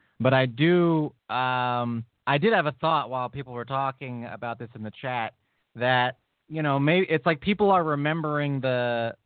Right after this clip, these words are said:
the past differently in large groups. And one of the examples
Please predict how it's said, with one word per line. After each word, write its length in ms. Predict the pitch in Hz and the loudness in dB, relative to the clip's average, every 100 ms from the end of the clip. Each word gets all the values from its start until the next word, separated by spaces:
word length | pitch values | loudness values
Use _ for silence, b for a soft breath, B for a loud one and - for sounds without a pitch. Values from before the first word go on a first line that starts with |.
| _ - | _ -6
the 100 | 127 123 | -4 -4
past 440 | - 143 147 139 - | 0 2 2 2 -4
differently 460 | - 131 131 127 127 | -6 -4 -4 -4 -4
in 120 | 120 | -4
large 320 | 120 127 120 107 | 0 0 0 -2
groups. 340 | 120 127 117 - | -2 0 0 0
And 180 | 120 107 b b b | -2 -2 b b b
one 180 | 139 165 | 2 2
of 60 | |
the 60 | 160 | 2
examples 720 | 151 131 143 143 139 127 120 | 0 -2 -2 -2 -2 -4 -4